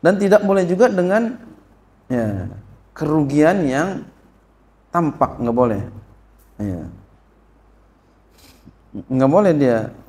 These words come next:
eh, melakukan kerugian yang tampak. Bi alla yuhtamala ghaliban. Dengan bahwa tidak bisa diihtimalkan yang biasanya nggak bisa. Jangan.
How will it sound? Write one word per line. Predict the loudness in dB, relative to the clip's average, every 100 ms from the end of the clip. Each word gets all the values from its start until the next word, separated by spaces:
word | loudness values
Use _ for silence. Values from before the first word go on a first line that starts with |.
| -6
eh, | -4 -2 -4 -6 -8 -10
melakukan | -4 -2 0 2 2
kerugian | 2 0 0 0
yang | 0 -2
tampak. | -2 -2 -8 -12 -18 _ _ _ _ _ _ -2
Bi | -2 -2 0
alla | 2 2 2 2 2 0
yuhtamala | 0 -2 -2 -2 0 2 2
ghaliban. | 2 0 0 -4 -6 -12 -20 _ _
Dengan | 0 2 4
bahwa | 4 4 2 2
tidak | 2 2
bisa | 0 0 -2 -2
diihtimalkan | -4 -4 -4 0 2 2 0 0 0
yang | 0 -2 0
biasanya | 0 0 0 -2 0
nggak | -2
bisa. | -2 -6 -4 -2
Jangan. | 0 -2 -6